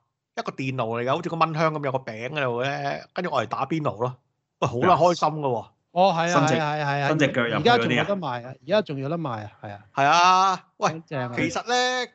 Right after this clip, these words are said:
Speaker 1: 阿十九Ken 提過，提議過嚟我屋企打邊爐，我都諗住買返個呢，
Speaker 3: <laughs>
Speaker 1: 可以打邊爐又可以韓燒嗰啲招呼啊，十九Ken 喎，真係，
Speaker 3: 咁
Speaker 1: 真係我都有諗過。
Speaker 3: 搞笑。
Speaker 1: 係啊，我有諗過㗎。喂，即係其實而家嗰種打邊爐，嗱，香港就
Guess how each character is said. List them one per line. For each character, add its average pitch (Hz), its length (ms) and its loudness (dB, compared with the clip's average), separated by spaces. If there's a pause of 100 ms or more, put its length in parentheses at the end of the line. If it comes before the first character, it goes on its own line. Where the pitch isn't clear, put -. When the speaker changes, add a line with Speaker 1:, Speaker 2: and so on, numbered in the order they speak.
(100)
Speaker 1:
阿 202 120 2
十 196 60 -8
九 190 240 -4
Ken 226 280 -4
提 127 200 -12
過， 190 200 -12
提 - 140 -16
議 143 180 -12
過 170 160 -2
嚟 123 160 -6
我 151 140 -6
屋 - 60 -10
企 190 100 -6
打 170 160 0
邊 202 160 -10
爐， 147 100 -4
我 143 280 -2
都 233 100 4
諗 190 140 2
住 190 100 0
買 160 200 4
返 190 240 0
個 160 220 -2
呢， 170 280 0 (280)
Speaker 3:
<laughs> 143 380 -8
Speaker 1:
可 202 140 2
以 214 120 -6
打 180 200 2
邊 220 160 -6
爐 139 120 -4
又 139 120 0
可 165 180 -2
以 196 40 -2
韓 120 280 -8
燒 190 140 -10
嗰 175 120 -4
啲 180 140 -4
招 185 260 -2
呼 196 100 -4
啊， 165 40 2
十 135 80 -6
九 127 200 -4
Ken 135 240 -2
喎， 107 140 -14
真 110 120 -12
係， 101 80 -12 (140)
Speaker 3:
咁 - 60 -6
Speaker 1:
真 233 100 6
係 127 100 0
我 151 60 0
都 - 40 2
有 190 60 6
諗 127 360 0
過。 120 100 -4
Speaker 3:
搞 110 120 -12 (520)
笑。 139 100 -6
Speaker 1:
係 - 40 -2
啊， 175 440 4
我 151 160 0
有 185 120 0
諗 170 220 -4
過 170 260 0
㗎。 165 520 2
喂， 190 200 0
即 311 100 0
係 202 220 0
其 165 100 -4
實 151 60 2
而 131 340 -8
家 247 180 -2
嗰 233 100 -4
種 233 220 -8
打 139 360 -4
邊 226 280 -6
爐， 117 200 -4
嗱， 101 200 -8
香 240 320 0
港 160 280 -2
就 127 380 0